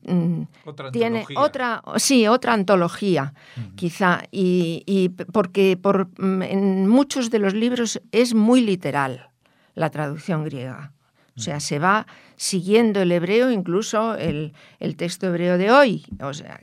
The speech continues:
Speaker 1: que, claro, el, los, el, el texto hebreo se dice, es único y permanente, pues la Biblia griega viene a decir que no fue tan único,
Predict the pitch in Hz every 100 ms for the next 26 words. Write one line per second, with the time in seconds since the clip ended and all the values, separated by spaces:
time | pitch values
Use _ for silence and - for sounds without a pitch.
0 | _ 170 - _ 180 180 180 156 - -
1 | - - - 170 175 170 165 - 160 151
2 | 156 170 165 151 156 - - _ - 165
3 | 160 226 - 240 233 240 233 240 226 180
4 | 175 - 156 - - - 208 226 - -
5 | 247 240 208 180 208 202 190 - - _
6 | - 208 185 - _ _ 208 196 196 208
7 | 254 214 180 156 - _ 190 170 165 -
8 | - - - _ - _ _ _ _ _
9 | - 214 185 196 202 214 214 226 226 226
10 | 202 196 202 214 214 - 233 233 _ -
11 | 196 175 180 180 190 226 226 214 196 175
12 | 170 196 226 190 - 123